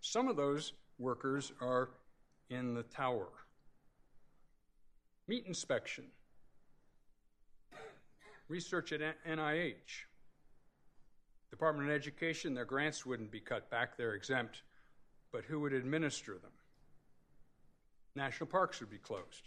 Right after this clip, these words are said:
not just for a day. We, we get inconvenienced here periodically when they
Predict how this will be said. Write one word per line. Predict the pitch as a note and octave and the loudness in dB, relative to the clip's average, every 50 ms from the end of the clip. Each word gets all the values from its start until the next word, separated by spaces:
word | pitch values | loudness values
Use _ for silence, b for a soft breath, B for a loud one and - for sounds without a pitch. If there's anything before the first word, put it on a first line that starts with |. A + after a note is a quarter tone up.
| - | -8
not | D#3+ F#3 F#3 | -8 -8 -4
just | - F3+ D#3 - - | -4 -4 -6 -4 -2
for | D3 C#3 | 0 0
a | B2+ | 0
day. | A#2+ C3+ A#2+ A2 A#2 C3+ C3+ | 2 2 2 2 2 0 0
We, | B2 B2 C3 B2+ | -2 -4 -6 -6
we | B2 C#3 B2+ | -6 -6 -2
get | C3+ C3+ A#2 - - | -2 -2 -2 -2 0
inconvenienced | C#3+ C#3 A#2+ - B2 A2+ B2+ C3 B2+ A#2 A2 G#2 - - | -2 -2 0 0 -4 -2 0 0 0 0 -2 -4 -6 -4
here | - F3 D#3 C#3+ | 2 2 4 4
periodically | - - B2 A2+ A2 A2 A2+ A2 A2+ A2+ - C3+ B2+ B2+ | 2 0 -2 0 0 2 2 2 0 -2 -2 -4 -4 -2
when | A2+ G#2+ G#2+ | -2 -2 -4
they | G#2+ G#2+ G#2 | -4 -4 -4